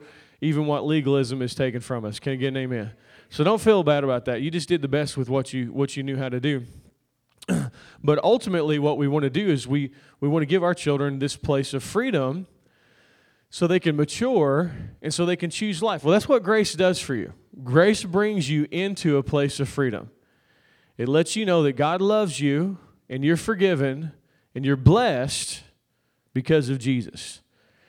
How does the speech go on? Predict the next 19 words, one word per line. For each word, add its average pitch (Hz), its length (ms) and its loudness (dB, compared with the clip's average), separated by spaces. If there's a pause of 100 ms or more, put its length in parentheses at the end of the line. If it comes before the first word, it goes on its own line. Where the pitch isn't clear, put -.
(120)
How 143 100 -4
many 170 100 2
know 160 80 2
that's 170 220 2
a 147 60 0
totally 196 420 6
different 196 320 2
dynamic 190 480 0
than 151 120 -2
legalism? 123 560 -2 (680)
Legalism 170 420 2
says 147 340 0
you're 139 100 2
blessed 147 380 2
based 147 220 2
on 127 80 -8
your 113 120 -6
church 196 300 -4
attendance. 196 600 -4